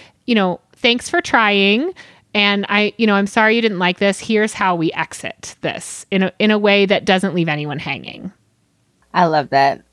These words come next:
Speaker 2: I think, uh, letter writer, you've got a lot of great stuff to think about in,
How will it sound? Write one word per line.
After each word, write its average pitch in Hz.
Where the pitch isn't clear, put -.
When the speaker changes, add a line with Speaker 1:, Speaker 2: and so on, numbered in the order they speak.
Speaker 2:
I 151
think, 151
uh, 143
letter 156
writer, 165
you've 160
got 147
a 156
lot 147
of 165
great 165
stuff 190
to 269
think 190
about 175
in, -